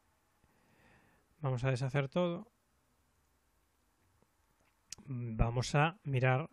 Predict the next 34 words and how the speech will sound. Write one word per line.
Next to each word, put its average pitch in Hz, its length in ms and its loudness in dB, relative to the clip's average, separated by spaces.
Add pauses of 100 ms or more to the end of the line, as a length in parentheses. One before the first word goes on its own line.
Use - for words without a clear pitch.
otra 139 340 2
de 120 80 0
las 117 180 -4
opciones 175 600 -2 (520)
que 147 120 0
tenemos 143 680 4 (600)
en 131 160 0
insertar 120 520 4
tabla. 113 440 -6
En 139 100 0
este 123 200 -2
caso 147 280 0
era 117 140 2
ancho 113 220 -6
de 123 80 0
columna 147 400 4
fijo, 220 400 2 (1000)
que 131 120 2
aún 123 120 4
así, 123 260 4
como 135 200 2
hemos 135 220 4
visto, 147 320 2
si 117 360 2
escribimos 131 600 4
dentro 151 280 2
se 127 140 0
nos 120 160 0
movería, 127 640 6 (300)
se - 100 -6
nos 120 140 0
haría 127 180 6
más 139 180 4
ancho. 185 380 2